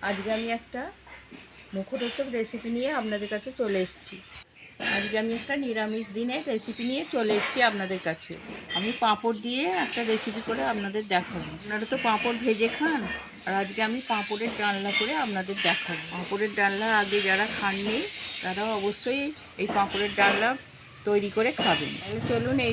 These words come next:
রেসিপিটি শুরু করা যাক। দেখুন বন্ধুরা, উনুন ধরে গেছে, আমি কড়া বসিয়ে দিচ্ছি। দেখুন বন্ধুরা, কড়া তেতে গেছে, আমি সর্ষের তেল ঢেলে দিলাম কড়ায় পাঁপড় ভাজবার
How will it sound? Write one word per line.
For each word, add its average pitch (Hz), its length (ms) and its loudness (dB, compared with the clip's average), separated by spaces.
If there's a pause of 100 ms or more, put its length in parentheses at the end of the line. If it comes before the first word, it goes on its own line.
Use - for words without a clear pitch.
রেসিপিটি 214 420 -2 (120)
শুরু 208 260 0
করা 175 260 0
যাক। 160 160 -4 (1400)
দেখুন 233 300 2
বন্ধুরা, 254 320 8 (160)
উনুন 247 180 4 (100)
ধরে 233 220 8
গেছে, 240 180 4 (100)
আমি 247 200 2
কড়া 220 260 12
বসিয়ে 220 320 6
দিচ্ছি। - 340 -6 (580)
দেখুন 196 340 8 (100)
বন্ধুরা, 226 280 4 (100)
কড়া 208 280 6
তেতে 208 280 6
গেছে, 202 260 4 (1600)
আমি 190 220 -2 (280)
সর্ষের 220 360 0
তেল 254 220 4
ঢেলে 208 280 4
দিলাম 175 220 -4 (120)
কড়ায় 170 260 -4 (420)
পাঁপড় 196 320 4
ভাজবার 170 320 -2